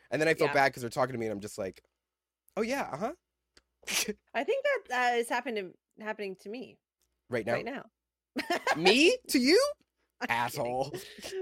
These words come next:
Speaker 2: I meant me to you. <laughs>
Speaker 1: I'm paying attention to you.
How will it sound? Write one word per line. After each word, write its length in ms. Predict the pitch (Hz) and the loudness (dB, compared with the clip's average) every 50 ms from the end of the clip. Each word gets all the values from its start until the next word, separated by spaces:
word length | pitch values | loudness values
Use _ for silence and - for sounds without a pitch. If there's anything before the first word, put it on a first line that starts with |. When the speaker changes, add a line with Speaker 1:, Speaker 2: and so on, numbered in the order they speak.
| 381 - - - | -10 -10 -8 -6
Speaker 2:
I 100 | - 277 | -4 -2
meant 220 | 349 381 330 233 | 0 -2 -2 -2
me 160 | 240 262 285 294 | -4 -6 -6 -6
to 140 | - - 190 | -8 -10 -10
you. 340 | 180 214 233 233 202 - 233 - - - 381 - - 659 679 - | -8 -6 -6 -6 -4 -4 -4 -4 0 0 0 0 2 0 0 0
<laughs> 480 | - _ _ _ - 247 254 _ - - | -2 _ _ _ -14 -14 -14 _ -10 -10
Speaker 1:
I'm 100 | 165 226 | -8 -6
paying 180 | - 247 190 | -2 -2 -2
attention 320 | 151 135 - 127 120 - 110 | -2 -2 -4 -8 -10 -10 -10
to 80 | - 107 | -8 -6
you. 160 | 107 131 175 | -6 -6 -6